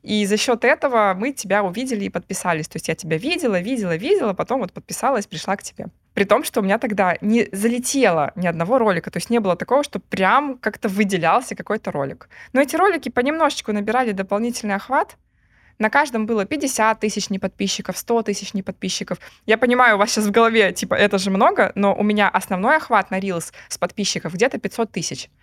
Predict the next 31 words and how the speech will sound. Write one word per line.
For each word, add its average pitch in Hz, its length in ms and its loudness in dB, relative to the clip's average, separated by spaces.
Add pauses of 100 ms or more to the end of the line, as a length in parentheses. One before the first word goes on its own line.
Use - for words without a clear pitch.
(160)
И 208 80 0
на 208 80 4
фоне 233 280 2
этого, 269 200 0
конечно, 220 380 0
кажется, 247 360 0
ну 240 120 0
что 196 180 0
там, - 220 -8
какие-то - 240 -10
сто 277 260 2
или 196 140 2
пятьдесят, 208 480 -2
неважно, - 440 -6 (280)
немного. 165 480 0 (220)
Но 226 140 2
в 220 60 -2
сумме 277 460 0
это 202 240 0
дало 208 260 4
мне 254 160 0
огромный 214 580 2
охват 202 520 -2
на 175 140 0
не 208 320 2
мою 196 360 0
аудиторию, 180 800 2
огромное 196 520 2
количество 202 500 -4
новых 190 360 -2
подписчиков, 214 800 -4